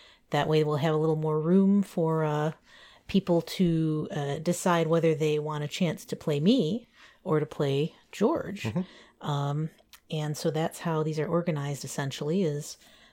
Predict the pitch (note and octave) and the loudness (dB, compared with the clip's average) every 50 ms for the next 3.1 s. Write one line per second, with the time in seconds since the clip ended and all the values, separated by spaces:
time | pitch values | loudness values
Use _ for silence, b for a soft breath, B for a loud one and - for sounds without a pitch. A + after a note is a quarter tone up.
0 | b - - - D3 D#3 D#3+ D#3+ D#3 D#3+ D#3 D#3 D#3 D#3+ A3 G3+ - - F3 E3 | b -12 -6 -4 -2 0 0 0 2 2 2 2 2 0 0 -2 -2 -2 0 0
1 | D3+ D#3+ - - F#3 E3+ E3+ G3 D#3 E3 E3+ D#3+ D#3 D3+ D3 - - - G3 G#3 | 0 -2 -2 -2 -2 -2 -2 -2 -2 0 0 0 0 0 -2 -2 2 4 4 4
2 | - - G#3 G3 F#3+ F#3 F#3 F#3 F#3 F#3+ G3 F#3 - - D#3 D3+ D3+ D3 D3+ D3+ | 4 4 4 4 4 4 4 2 2 4 2 2 0 -2 -4 -4 -4 -2 -4 -4
3 | D3+ D3 | -6 -6